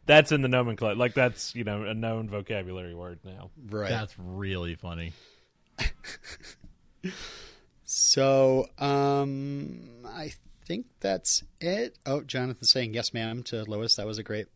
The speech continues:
Speaker 2: moment as well.
Speaker 3: Sure.
Speaker 2: Um, yeah. Uh,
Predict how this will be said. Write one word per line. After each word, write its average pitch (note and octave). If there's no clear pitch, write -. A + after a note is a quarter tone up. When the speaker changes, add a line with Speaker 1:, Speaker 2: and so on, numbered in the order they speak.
Speaker 2:
moment G#2+
as G#2+
well. F3
Speaker 3:
Sure. -
Speaker 2:
Um, A#2+
yeah. D#4
Uh, C3+